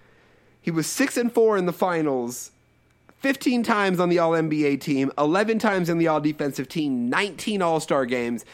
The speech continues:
Ka-, Kareem was a monster, and he revolutionized what it meant to be a big man in the league at that time. He, and, and so I, to me, Kareem is,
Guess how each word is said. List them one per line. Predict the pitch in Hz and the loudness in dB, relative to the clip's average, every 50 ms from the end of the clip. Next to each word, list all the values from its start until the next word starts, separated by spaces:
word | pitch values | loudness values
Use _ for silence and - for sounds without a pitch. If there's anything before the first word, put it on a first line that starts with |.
| - - - - | -20 -20 -14 -8
Ka-, | - 214 202 170 180 165 | -8 -8 -8 -8 -10 -8
Kareem | - - 196 240 294 381 359 | -4 -4 -2 -2 -2 0 2
was | 277 226 185 165 | 2 2 2 2
a | 165 | 0
monster, | 151 143 156 180 190 185 165 - - 127 107 87 80 - _ _ - - - _ - - | 0 0 0 2 0 0 -2 -4 -6 -6 -6 -6 -8 -10 _ _ -20 -20 -20 _ -4 -2
and | 202 220 | 0 0
he | 226 | 0
revolutionized | 202 170 165 226 254 247 226 214 233 240 220 - 220 185 180 165 156 151 135 - | -2 0 0 0 0 0 -2 -2 -2 -2 -2 -2 -2 0 0 0 0 0 -2 -2
what | 135 147 180 180 | 0 0 2 2
it | 165 143 | 2 0
meant | 147 151 170 175 143 143 | 0 0 0 -2 -2 -6
to | 180 151 | -6 -6
be | 143 175 185 175 165 160 - - | -4 -6 -6 -4 -4 -4 -4 -4
a | 143 143 | -6 -6
big | 120 107 175 190 214 180 | -4 -2 0 0 0 0
man | 170 156 139 120 117 117 120 | 0 0 0 0 0 0 2
in | 131 131 | 2 2
the | 127 | 2
league | 123 151 170 160 127 | 2 0 -2 0 -2
at | 123 104 | -2 -2
that | 117 101 - - | -2 -4 -4 -4
time. | - 113 92 85 76 65 - - _ _ - - - - - _ - | -6 -4 -4 -4 -6 -10 -16 -20 _ _ -20 -20 -20 -20 -20 _ -20
He, | - - - 226 220 - - - - - - - - - | -10 -2 -2 0 0 -2 -6 -20 -20 -20 -20 -18 -16 -12
and, | 90 151 180 180 | -8 -4 -4 -4
and | - - 185 180 147 | -2 -2 -2 -2 2
so | - 214 208 202 185 160 147 - | 2 4 4 6 4 4 4 2
I, | - 170 175 151 151 | 0 0 0 -2 -4
to | 156 - - 208 | -8 -4 -2 -2
me, | 202 220 254 262 247 233 202 - - - - 156 | -2 0 -2 -2 -2 -2 -4 -8 -12 -16 -18 -16
Kareem | 139 - - 196 185 190 233 240 226 | -10 -4 -4 -2 -2 0 0 0 0
is, | 214 196 165 | 0 -2 -4